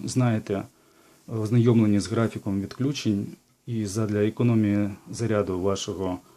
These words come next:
павербанку, ви можете кабель-перетворювач роутера просто від'єднати. Тоді роутер деякий час буде працювати від мережі,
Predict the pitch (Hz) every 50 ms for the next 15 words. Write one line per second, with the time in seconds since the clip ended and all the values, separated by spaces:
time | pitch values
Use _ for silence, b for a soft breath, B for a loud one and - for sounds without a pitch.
0 | B B B B B B B _ - - 110 104 107 117 120 139 151 165 165 -
1 | 131 135 135 B B B B B B B B 135 143 151 147 147 131 127 120 135
2 | 117 - - 135 131 123 131 120 123 - 120 120 113 123 127 139 135 123 120 117
3 | 113 - - 127 135 143 135 131 131 123 123 120 120 120 - _ - 139 147 -
4 | - 123 104 110 110 104 110 107 117 139 147 151 - - 120 120 - B B B
5 | B B B B B 127 B B B B _ _ _ _ _ _ - 117 107 113
6 | 123 117 113 113 - - - 117 127 120 110 107 - 110 107 113 113 113 110 -
7 | 113 107 - 127 113 104 98 98 104 110 104 104 - - 113 - - 117 104 101
8 | 101 98 - 98 101 - - - - _ _ _ - 117 104 113 104 98 107 104
9 | 110 110 120 117 - 160 170 180